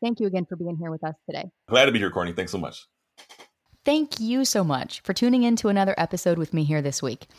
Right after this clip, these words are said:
Speaker 1: And look, go to the show notes to connect with Anthony. He's got lots of good stuff for you there. And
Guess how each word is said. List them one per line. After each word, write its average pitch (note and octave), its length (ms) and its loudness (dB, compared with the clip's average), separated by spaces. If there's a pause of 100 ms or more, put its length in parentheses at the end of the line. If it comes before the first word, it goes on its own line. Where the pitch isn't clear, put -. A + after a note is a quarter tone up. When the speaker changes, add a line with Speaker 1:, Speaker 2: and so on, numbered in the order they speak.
(140)
Speaker 1:
And A3 100 4
look, B3+ 140 4
go G#3 120 4
to D4+ 80 2
the D#4 80 2
show C#4+ 200 2
notes C4+ 260 0
to F#3 100 -6
connect G3 280 -2
with - 120 -10
Anthony. D#3 360 0
He's C#3 120 -4
got - 160 -2
lots A3 300 -4
of G#3+ 60 -6
good G3 160 -2
stuff D#3+ 260 -2
for D#3+ 80 -6
you D3+ 120 -2
there. C#3 360 0 (100)
And A3 200 2